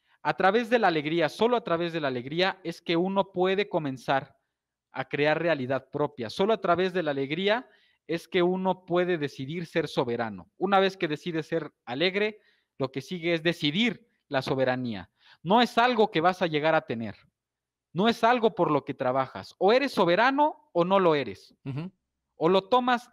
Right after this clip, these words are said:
Speaker 1: de una vez o lo
Speaker 2: Ujú.
Speaker 1: dejas. Bien lo acabas de decir.
Speaker 2: Ujú.
Speaker 1: ¿Sí me explico? Y una vez que eres soberano, como tú ya estás en esa posición, el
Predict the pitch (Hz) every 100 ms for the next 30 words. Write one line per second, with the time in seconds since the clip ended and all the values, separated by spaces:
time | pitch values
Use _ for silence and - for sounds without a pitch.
0 | _ 180 214 208 196 262 - - _ _
1 | 156 147 151 165 139 127 - 156 170 170
2 | 151 139 135 113 107 - - - _ _
3 | 110 104 117 _ _ _ 143 135 - 151
4 | 202 220 _ - - - - 254 262 196
5 | 185 185 175 175 170 156 143 175 226 277
6 | 320 _ _ _ _ _ _ _ _ _
7 | _ _ _ _ _ _ 175 165 160 214
8 | 214 214 208 190 - _ _ _ - 143
9 | 180 202 - 156 139 143 190 214 208 -
10 | 156 156 -